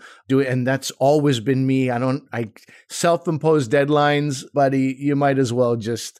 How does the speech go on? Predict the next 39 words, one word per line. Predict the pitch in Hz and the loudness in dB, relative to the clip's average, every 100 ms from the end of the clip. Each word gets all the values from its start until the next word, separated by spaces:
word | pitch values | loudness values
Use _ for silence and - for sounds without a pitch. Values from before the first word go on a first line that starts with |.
| - | -2
tear | 170 156 | 2 4
that | 151 135 | 4 2
up, | 123 - _ | 0 -2 _
throw | - 139 | 2 4
it | 135 | 4
in | |
the | 127 | 2
garbage. | 117 120 117 107 | 2 2 2 0
There's | 123 135 | -2 0
no | 135 | 0
such | - 135 | -2 -4
thing | 139 127 | -2 -2
as | 117 | -2
a | |
self-imp-, | 110 131 113 113 113 | -2 -2 -2 -4 -4
I | 120 | -2
need | 127 135 135 - - - | 2 2 2 -2 -14 -10
a | |
hard | 113 - 135 143 143 135 | -10 -6 0 2 2 0
deadline. | 123 131 120 123 120 120 120 | 0 -2 -2 -2 0 -2 -4
And | 117 117 | -4 -2
then | 117 120 | 0 0
I | 117 | -2
c-, | - 117 - - - - | -4 -12 -14 -20 -20 -12
as | 123 113 | -8 -4
much | 135 147 147 - | -2 0 -2 -2
as | 156 120 | -2 -2
I | 123 | -2
try, | 117 - 123 120 | -4 -2 0 0
how | 110 139 | -2 -2
many | 143 139 139 | 0 0 0
years | 131 127 147 147 139 | 0 2 2 4 4
I've | 123 | 2
been | 117 120 | -2 -4
trying | - 120 120 | -4 -2 -2
to | |
get | 98 123 123 | -2 -2 -4
things | - 117 104 | -4 -4 -4
done | 123 120 117 | -2 -2 -2